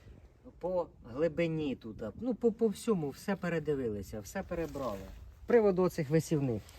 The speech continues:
Мені казали, що не буде сіяти, бо вона у вас воздухом надувається. Та ну, нічого страшного, в принципі, хай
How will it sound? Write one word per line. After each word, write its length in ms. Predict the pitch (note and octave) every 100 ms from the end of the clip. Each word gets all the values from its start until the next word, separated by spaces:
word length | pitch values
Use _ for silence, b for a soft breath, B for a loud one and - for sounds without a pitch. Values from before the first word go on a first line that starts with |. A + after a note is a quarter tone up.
| -
Мені 240 | E3+ D#3+
казали, 440 | D3+ C#3+ C#3+ D3+ B2+
що 220 | - C3
не 120 | B2+
буде 260 | C#3 C#3+ B2+
сіяти, 460 | - F#3 D#3+ -
бо 140 | - -
вона 320 | B2+ C#3 D3
у 40 |
вас 200 | B2+ B2
воздухом 520 | - C3 B2+ - B2 A#2+
надувається. 720 | A#2+ A#2+ A2+ G#2 G2+ - A#2+
Та 160 | -
ну, 100 | G#3+
нічого 380 | A3+ G#3+ - G#3
страшного, 460 | - G3 F3 - D#3
в 60 |
принципі, 460 | - E3 C#3+ C#3+ D3
хай 240 | - C#3